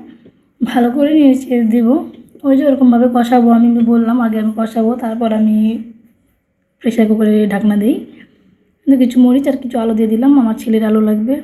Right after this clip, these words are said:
আর গরুর মাংস তো একটু ঝোল রাখবো বিধায় একটু আলু দিলে ভালো, ভালো লাগে, ভালো, আলু আমার পছন্দ। আমি যে দিয়ে দিলাম, কষানো হয়ে যাচ্ছে। আর এই যে দেখুন আমার বিরিয়ানি হয়ে গেছে প্রায়। এই যে দেখুন আমার বিরিয়ানির ফাইনাল লুক।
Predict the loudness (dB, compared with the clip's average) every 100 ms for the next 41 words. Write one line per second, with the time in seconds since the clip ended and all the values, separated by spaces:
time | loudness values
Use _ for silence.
0 | -10 _ -4 -2 2 4 2 2 -6 -4
1 | -2 -2 -2 -2 0 0 -2 -2 -4 -2
2 | 0 2 2 2 0 2 2 2 2 2
3 | 0 0 -2 0 -2 -2 -4 -6 -2 0
4 | 2 4 4 2 -2 -2 -2 -2 -8 -18
5 | _ _ _ _ _ _ _ _ -4 0
6 | 2 2 4 2 2 0 -4 -6 0 2
7 | 2 2 2 2 0 -2 -4 0 2 2
8 | -4 -6 -4 -2 -2 -2 -2 0 2 2
9 | 2 0 -2 -2 0 0 -2 -2 0 2
10 | 0 -2 -8 -8 -8 -8 -10 -18 _ _
11 | _ _ _ _ -2 2 4 4 6 6
12 | 6 4 2 2 0 -2 0 2 2 2
13 | 0